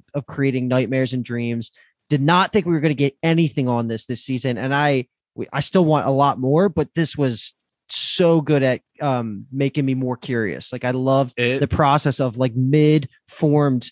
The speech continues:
Speaker 1: new dreams and the recreation of a nightmare into a dream. This was a beautiful scene, and thank God Galt doesn't have a bad ending for this season.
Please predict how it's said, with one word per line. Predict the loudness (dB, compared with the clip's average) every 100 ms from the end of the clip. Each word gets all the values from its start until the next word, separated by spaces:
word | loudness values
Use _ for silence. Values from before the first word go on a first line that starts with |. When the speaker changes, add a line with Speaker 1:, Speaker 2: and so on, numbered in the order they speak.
| -4
Speaker 1:
new | 2 4 2
dreams | 2 0 0 0 0
and | 0 0
the |
recreation | 0 -4 -2 0 0 0 0 0
of | 0
a | 0
nightmare | 0 0 0 -2
into | -2 -2 -2
a |
dream. | -2 -2 -2 -2 _ _ _ 0
This | 2
was | 2
a | 2
beautiful | 2 2 2 0
scene, | 0 0 0 -2
and | -2 -2 -2 0
thank | 0 2
God | 2 4 2 -2 _ _ 0
Galt | 0 0
doesn't | -4 -2
have | -2 -2
a |
bad | -2 0 0
ending | -2 -4 -6 -8
for | -10 -8
this | -6 -6
season. | -8 -12 -14 -20